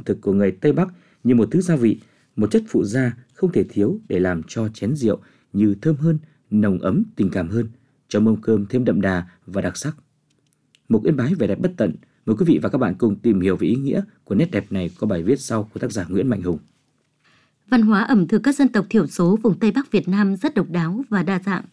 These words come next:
Speaker 2: Sự độc đáo và đa dạng đó không chỉ ở các món ăn được chế biến cầu kỳ công phu với các cách thức riêng biệt như làm, nướng,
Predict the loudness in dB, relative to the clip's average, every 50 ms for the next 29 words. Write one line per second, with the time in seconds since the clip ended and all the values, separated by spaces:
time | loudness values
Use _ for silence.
0 | _ _ _ _ _ _ _ _ _ _ _ -2 2 4 4 4 4 2 0 -2
1 | 0 -2 -2 -2 -2 0 0 0 0 -2 -2 -2 -2 -2 -4 -4 -4 -4 -4 -2
2 | -4 -4 -6 -8 _ _ _ 0 2 4 4 4 2 0 -2 0 0 0 0 0
3 | -2 -4 -2 0 0 0 0 0 2 2 2 2 0 0 0 0 0 2 2 2
4 | 2 0 -2 -2 0 0 0 0 0 2 2 2 2 2 2 2 0 0 0 0
5 | 0 2 2 2 0 -2 -6 -16 _ _ _ 0 2 4 4 4 4 2 0 -2
6 | -6 -6 -4 -6 -6 -6 -4 -4 -6 -6 -4 -2 0 2 2 2 2 2 0 0
7 | -2 -8 _ _ _ _ _ 2 4 6 6 6 4 2 0 -2 0 0 0 0
8 | 0 -2 -6 -8 -12 _ 0 2 4 4 4 2